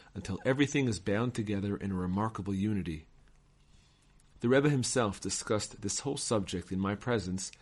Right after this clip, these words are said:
the day after Yom Kippur five five seven one, eighteen ten, seven days before his death. It would be valuable to extend this analysis by bringing examples from various lessons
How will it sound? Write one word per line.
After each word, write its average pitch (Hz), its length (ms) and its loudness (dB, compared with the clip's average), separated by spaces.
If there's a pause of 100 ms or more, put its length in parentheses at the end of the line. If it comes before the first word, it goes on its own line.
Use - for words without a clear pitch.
(300)
the 113 100 -4
day 120 220 6
after 127 240 2
Yom 110 160 2
Kippur 113 320 -2
five 107 340 -2
five 104 240 0
seven 101 320 0
one, 98 280 0 (500)
eighteen 104 360 0
ten, 98 340 -2 (380)
seven 131 480 0
days 98 300 2
before 92 380 -4
his 90 160 -4
death. 80 420 -6 (600)
It 117 100 2
would 113 180 2
be 107 140 0
valuable 107 640 4
to - 160 -8
extend 120 420 0
this 104 140 0
analysis 101 640 0
by 92 120 -2
bringing 101 460 0
examples 98 640 -2
from 90 160 -4
various 110 480 2
lessons 90 500 -4